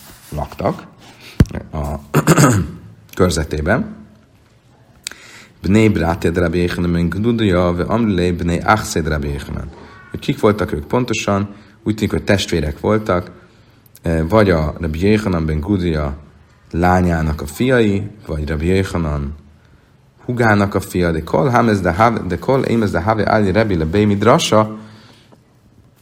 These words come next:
havu ájle vi jaszve kamei,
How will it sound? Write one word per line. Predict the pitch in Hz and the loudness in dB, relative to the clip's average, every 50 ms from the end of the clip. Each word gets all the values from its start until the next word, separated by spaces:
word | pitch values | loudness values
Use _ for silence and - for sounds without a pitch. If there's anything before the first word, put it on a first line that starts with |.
| - - - _ _ _ _ - - - - - | -20 -20 -20 _ _ _ _ -20 -20 -20 -10 -4
havu | 107 113 110 117 110 110 | -2 0 2 2 0 0
ájle | 107 110 127 135 143 135 127 | 2 4 4 6 6 4 4
vi | 110 98 87 82 | 2 2 2 2
jaszve | 90 104 120 117 - - - 117 113 110 | 4 4 2 2 0 -2 0 0 0 0
kamei, | - - - - 78 80 90 - - | 0 -2 -2 0 0 0 0 -2 -4